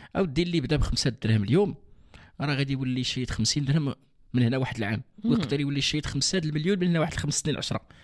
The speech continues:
Speaker 1: كل شيء ممكن. فالت-، فالادخار هو ثقافة كتبدا. كتذكر واحد القولة قالها ماو تسي تونغ، آه، الزعيم الصيني التاريخي، قال لك: "مي-،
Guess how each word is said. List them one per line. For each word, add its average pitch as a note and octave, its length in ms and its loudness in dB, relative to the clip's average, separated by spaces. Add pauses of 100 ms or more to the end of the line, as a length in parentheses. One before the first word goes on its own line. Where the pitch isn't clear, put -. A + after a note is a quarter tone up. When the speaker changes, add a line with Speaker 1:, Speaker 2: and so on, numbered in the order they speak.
(140)
Speaker 1:
كل G4 140 2
شيء B3+ 160 2
ممكن. F3 360 2 (580)
فالت-، D3+ 600 0
فالادخار D3 600 0
هو D3 140 2
ثقافة - 460 -2 (120)
كتبدا. - 420 0 (680)
كتذكر F3+ 520 0
واحد D3+ 300 -2
القولة C3 760 -2
قالها A2 560 -2
ماو A2+ 180 -2
تسي - 220 -4
تونغ، C3 220 -2 (800)
آه، G#2+ 580 -2
الزعيم G#2+ 680 0
الصيني B2 420 0
التاريخي، C#3+ 560 0
قال C#3 120 -4
لك: - 140 -8
"مي-، B2+ 320 2